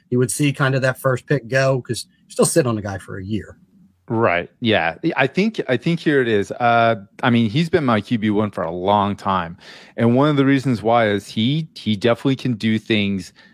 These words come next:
Speaker 2: that the guys that we watch and want on our fantasy rosters currently, like the Pat Mahomes and Josh Allens, he can do those things. His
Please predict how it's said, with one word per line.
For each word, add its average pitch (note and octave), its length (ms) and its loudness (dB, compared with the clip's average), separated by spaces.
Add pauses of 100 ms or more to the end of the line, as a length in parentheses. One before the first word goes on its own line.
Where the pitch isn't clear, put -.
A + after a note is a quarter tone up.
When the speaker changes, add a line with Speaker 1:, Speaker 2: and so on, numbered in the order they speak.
(120)
Speaker 2:
that G#2 500 2
the G#2+ 160 -2
guys G#2+ 680 0
that G#2 260 0
we A2 180 2
watch G2+ 720 0
and G#2+ 240 -6
want A2+ 440 0
on G#2+ 120 0
our G#2 100 2
fantasy G#2+ 460 -2
rosters G#2+ 520 0
currently, A2+ 460 -2
like G2 240 -4
the - 60 -12
Pat A2 260 0
Mahomes G2+ 320 -2
and G2 100 -4
Josh G2+ 300 0
Allens, A2+ 400 0 (380)
he A#2+ 80 2
can A#2 120 -2
do G#2 160 2
those F2+ 220 -4
things. - 400 -12 (240)
His F#2+ 160 -4